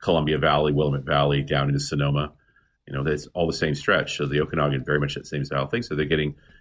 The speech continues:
used oak ca-, wine casks from them, grain from, from B C, and they've been making a, a no-age appellation, so you know it's only three or four years old. Uh, but it's for forty dollars, drinks very nicely.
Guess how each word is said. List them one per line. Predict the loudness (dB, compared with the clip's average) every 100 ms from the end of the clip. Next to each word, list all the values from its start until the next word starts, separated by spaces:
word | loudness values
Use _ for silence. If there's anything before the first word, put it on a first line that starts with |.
| -2
used | 4 4 2 0
oak | 0 0
ca-, | 2 2 2
wine | 2 4 2 0
casks | 0 0 0 -6 -12
from | -4 -2 0
them, | -2 0 -2 -4 -8 _ _ _
grain | 0 2 4 2 2 -2
from, | -2 0 0 -2
from | -4 -4 -2
B | -2 -4
C, | -4 -4 -2 -2 -2 -2
and | -2 0
they've | -2
been | -2
making | -2 -2 -4 -6 -6 0
a, | 0 2 0
a | 0
no-age | 2 4 6 4 2 2 0 2
appellation, | 0 0 -2 -4 -6
so | -6 -2
you |
know | 0 0
it's | -2
only | -2 -2
three | 0 0
or | 0
four | 0 0
years | 0 0 -4 -4
old. | -4 -2 -6 -10 _ _ _ _ _ -2
Uh, | -2
but | -2 -2 -2
it's | -2 -6 -10 -8
for | -8
forty | -4 2 4 4 4
dollars, | 4 4 2 0 -2 -8 -16 _
drinks | -4 -4 -6
very | -4 2 4 4 2
nicely. | 0 -2 -4 -8 -10